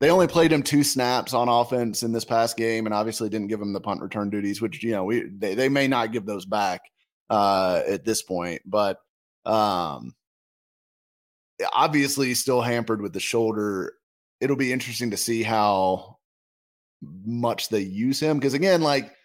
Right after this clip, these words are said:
if the shoulder's still a little iffy, you know, do you give him that bye week and try to get him right? I mean, it, it, with Burks' injury, it makes that a little bit tougher to do,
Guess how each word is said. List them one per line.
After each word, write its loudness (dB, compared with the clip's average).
if -2
the 2
shoulder's 4
still 6
a 6
little 6
iffy, 0
you -4
know, -2
do -6
you -4
give 4
him 2
that 2
bye 6
week 0
and -2
try 0
to 0
get -2
him -2
right? 0
I 0
mean, -4
it, -2
it, -4
with -2
Burks' 2
injury, 2
it 0
makes 0
that 4
a 6
little 4
bit -2
tougher -2
to 2
do, 2